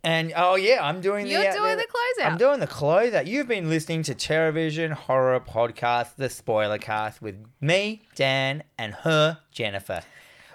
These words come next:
Speaker 1: We are available on all my major podcasting services and also on the YouTube.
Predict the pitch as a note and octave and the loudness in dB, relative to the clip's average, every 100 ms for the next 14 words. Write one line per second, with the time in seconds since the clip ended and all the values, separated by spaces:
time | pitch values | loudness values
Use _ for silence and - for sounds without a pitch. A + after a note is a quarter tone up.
0 | - A3 G#3 D3+ C3 B2+ A#2 C3+ D#3+ C3+ | -2 2 4 4 4 4 2 0 0 0
1 | B2 B2 B2 A2+ - A#2 A#2 A2+ - A2 | -2 -2 -4 -4 -4 -6 -2 -4 -4 -14
2 | - C3 C3 F3+ - C3+ - E3 E3 A3 | -2 0 0 -8 -6 -6 -2 -4 -2 -6
3 | - C#3 F#3 D#3+ D3 C#3 A2+ E3 A#3 - | -4 -4 -2 -2 -2 -4 -4 -4 -4 -6
4 | A3+ D#3+ C3+ B2+ B2 B2 B2 | -2 -2 0 -2 -2 -2 -4